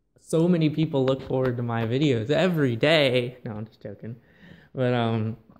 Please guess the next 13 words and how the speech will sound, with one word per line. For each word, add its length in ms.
yeah, 320
I'm 120
sorry 260
I 60
wasn't 260
able 140
to 80
record. 640
Both 220
my 100
parents 400
are 60
gone. 540